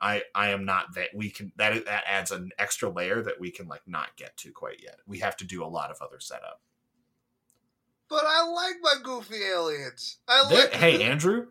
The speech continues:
Speaker 1: Andrew, I promise you there are a couple of really good goofy aliens.
Speaker 2: Wow.
Speaker 1: But none of them are voiced, none of them are voiced by Seth Rogen, and it's great.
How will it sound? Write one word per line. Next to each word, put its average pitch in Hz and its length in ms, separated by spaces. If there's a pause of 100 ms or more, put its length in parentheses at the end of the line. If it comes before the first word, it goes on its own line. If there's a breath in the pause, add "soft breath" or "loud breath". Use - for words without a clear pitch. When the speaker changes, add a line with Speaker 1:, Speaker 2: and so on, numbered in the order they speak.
(320 soft breath)
Speaker 1:
Andrew, 151 380
I 117 140
promise 139 440
you 180 120
there 110 200
are 107 220
a 104 60
couple 135 400
of 98 180
really 113 240
good 110 340
goofy 104 380
aliens. 82 540 (1200 soft breath)
Speaker 2:
Wow. - 280
Speaker 1:
But 113 160
none 127 180
of 143 120
them 147 140
are 131 120
voiced, 131 580
none 127 220
of 147 100
them 151 140
are 143 80
voiced 135 320
by 139 100
Seth 131 300
Rogen, 135 480
and 110 160
it's 98 180
great. 90 440